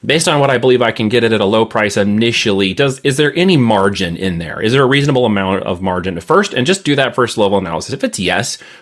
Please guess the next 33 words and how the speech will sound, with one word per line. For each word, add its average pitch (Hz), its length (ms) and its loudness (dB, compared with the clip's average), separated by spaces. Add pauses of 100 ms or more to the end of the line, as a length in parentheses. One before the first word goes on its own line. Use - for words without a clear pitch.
(100)
put 196 140 0
it 190 80 4
on 170 140 2
your 139 100 0
sheet, - 360 -6 (100)
okay? 110 260 -2 (420)
What 131 120 2
you're 147 80 2
gonna 175 160 2
find 147 280 0
is 120 100 0
that 117 100 0
there 120 120 2
are 110 80 2
so 165 300 2
many 156 160 2
products, 120 320 -2
there's 107 120 -4
more 120 140 2
than 113 80 -2
you 113 60 -2
can 104 100 -6
do 107 80 0
in 95 60 0
a 85 60 -4
lifetime, 85 540 -8
right? 92 300 -4 (320)
So 113 200 0
how 139 160 0
do 151 60 0
we 147 100 2
d-, 135 80 0
disseminate 110 920 -2